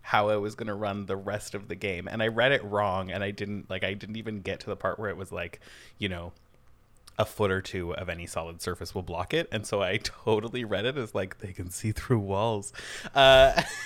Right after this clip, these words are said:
<laughs> which is not correct, but was great. And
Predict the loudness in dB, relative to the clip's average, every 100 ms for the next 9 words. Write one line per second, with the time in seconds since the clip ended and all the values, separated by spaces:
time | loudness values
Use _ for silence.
0 | -12 -14 -16 -4 -4 -2 -2 2 2 2
1 | -2 -2 -4 -8 -2 2 4 4 0 -2
2 | -10 -12 -4 -2 -2 -2 0 -2 -4 -20
3 | -20 -20 -20 -18 -18 -10 0 2 2 0
4 | -4